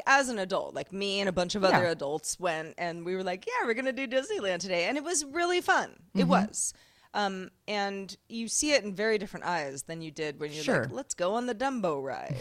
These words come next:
Speaker 1: you know,
Speaker 2: <laughs>
Speaker 1: when you're, like, five.
Speaker 2: Mm-hmm.
Speaker 1: But, uh, yeah, I don't know. It's, it's not really a thing I'm, you know, clamoring to do.
Speaker 2: No, me neither. But I,
Speaker 1: No.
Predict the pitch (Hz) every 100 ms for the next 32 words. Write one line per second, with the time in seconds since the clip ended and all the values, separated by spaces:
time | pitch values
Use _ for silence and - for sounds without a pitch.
0 | - 190 247 175 160 175 147 165 165 151
1 | - - 156 135 - 147 - _ - 156
2 | 139 127 190 180 - 180 180 175 165 -
3 | 349 339 156 - _ - 440 480 440 156
4 | 147 - - - - _ _ _ _ -
5 | _ - - 277 302 294 277 262 220 202
6 | 196 180 170 165 165 _ _ _ - 185
7 | 139 143 151 _ _ _ - 160 156 143
8 | 143 156 - 208 202 185 185 175 135 123
9 | 120 127 _ _ _ _ _ _ - 190
10 | 151